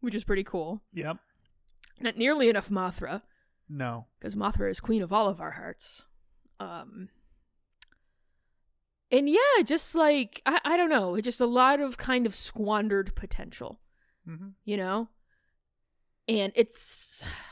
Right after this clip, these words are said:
Speaker 2: I mean, when you never expect the human part of it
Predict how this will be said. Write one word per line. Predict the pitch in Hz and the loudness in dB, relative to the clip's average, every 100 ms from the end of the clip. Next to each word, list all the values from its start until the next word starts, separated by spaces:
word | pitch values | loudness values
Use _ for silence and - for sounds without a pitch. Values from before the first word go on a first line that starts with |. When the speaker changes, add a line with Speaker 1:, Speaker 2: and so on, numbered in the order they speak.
| - - | -20 -4
Speaker 2:
I | 269 | -2
mean, | 277 285 269 | 0 -2 -4
when | 240 262 254 | -8 -6 -6
you | 262 | -4
never | 302 269 240 | -4 -2 0
expect | 170 - - - 151 147 - _ _ _ _ _ _ _ _ _ _ _ _ _ _ _ _ 156 | 0 -4 -16 -2 0 0 -2 _ _ _ _ _ _ _ _ _ _ _ _ _ _ _ _ -14
the | 135 | -14
human | - 156 156 156 143 | -12 -10 -10 -10 -2
part | 160 151 | 0 0
of | 156 | -2
it | 156 | -8